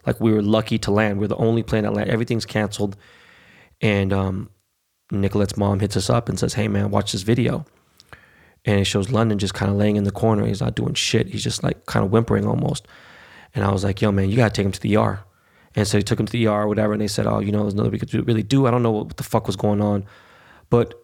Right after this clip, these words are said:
finally, I was like, "No, you need to go back." Like, so they go back,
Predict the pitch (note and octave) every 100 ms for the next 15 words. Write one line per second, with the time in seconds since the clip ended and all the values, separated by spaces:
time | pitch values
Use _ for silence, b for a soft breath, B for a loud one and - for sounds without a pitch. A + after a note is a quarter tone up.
0 | _ - A#2+ A#2+ A2+ G#2+ - G2+ G2 G2+
1 | A#2+ A2+ - G2+ G#2 G#2 - - A#2 -
2 | - G#2 A2 A2 G#2 G2+